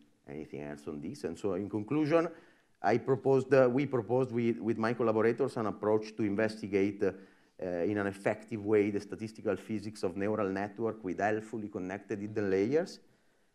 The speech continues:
and to move beyond the infinite width limit. I think, uh, I mean, uh, at least to me, if I were a mathematician, this, uh,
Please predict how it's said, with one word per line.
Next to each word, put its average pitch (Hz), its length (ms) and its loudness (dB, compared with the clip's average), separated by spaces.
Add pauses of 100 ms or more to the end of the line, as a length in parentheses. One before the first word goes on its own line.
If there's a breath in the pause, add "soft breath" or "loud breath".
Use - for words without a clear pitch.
(140 soft breath)
and 110 180 -2
to 107 80 -4
move 110 300 0
beyond 107 500 -2
the 98 120 -2
infinite 101 420 -4
width 107 200 -4
limit. 143 440 0 (800 loud breath)
I 151 140 2
think, 190 280 2
uh, 113 140 2 (400)
I 110 60 -8
mean, 120 240 -2
uh, 95 200 -6 (120)
at 104 180 -4
least 143 260 -4
to 123 100 0
me, 131 240 0
if 113 260 -2
I 110 100 6
were 123 160 6
a 123 60 2
mathematician, 120 720 0
this, 107 220 -4
uh, 101 220 2